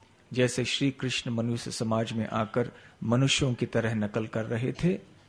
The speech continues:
उसी प्रकार गोपियां भी कर रही थीं, साधारण गोपी, गोप स्त्रियों के समान वृंदावन में, परंतु वे हैं उनकी अंतरंगा शक्ति,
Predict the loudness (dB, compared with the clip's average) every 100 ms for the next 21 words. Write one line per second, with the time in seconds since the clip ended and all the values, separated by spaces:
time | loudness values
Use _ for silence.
0 | -20 -20 -20 -20 -20 -20 -20 -18 0 2
1 | 2 2 0 2 2 2 0 -2 0 0
2 | 0 2 2 2 0 -2 -4 -6 -2 -2
3 | -2 -6 -20 -20 -20 _ -20 -14 -2 0
4 | 2 0 2 2 0 -6 -20 _ _ -20
5 | -20 _ -20 _ -20 -20 -10 -4 2 2
6 | 4 2 0 -4 2 2 2 -4 -6 -14
7 | -10 0 4 4 4 -2 -2 2 2 2
8 | 0 -8 -6 0 2 2 0 -4 -6 -8
9 | -10 -18 _ _ _ _ -2 0 0 0
10 | -2 -2 -2 2 2 2 -4 -20 -10 -6
11 | -4 -4 -4 -6 -4 -2 -2 -2 -4 -6
12 | -8 0 2